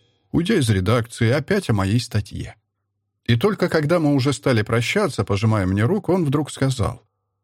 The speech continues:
"Ганс, помните только одно. Подлецы никогда не делают ничего сами. Для этого у них есть честные люди, которым стоит только шепнуть словечко, и все будет обделано за два-три часа в лучшем виде".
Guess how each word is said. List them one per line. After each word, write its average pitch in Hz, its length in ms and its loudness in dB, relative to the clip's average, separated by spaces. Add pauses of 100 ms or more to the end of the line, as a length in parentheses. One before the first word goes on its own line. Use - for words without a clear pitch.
(200)
"Ганс, 123 640 0
помните 196 480 2
только 156 360 0
одно. 90 380 -2 (300)
Подлецы 139 540 2
никогда 147 600 2
не 107 120 2
делают 117 400 0
ничего 104 340 0
сами. 85 460 -4 (240)
Для 110 240 2
этого 190 320 2
у 175 120 4
них 185 240 0
есть 151 280 0
честные 143 500 0
люди, 117 460 2 (220)
которым 117 360 2
стоит 123 460 0
только 113 320 -2
шепнуть 156 480 -2
словечко, 160 680 0 (300)
и 127 160 2
все 190 360 0
будет 208 360 0
обделано 165 640 2
за 139 160 2
два-три 135 420 0
часа 135 360 -2
в 123 100 0
лучшем 151 460 0
виде". 87 420 -2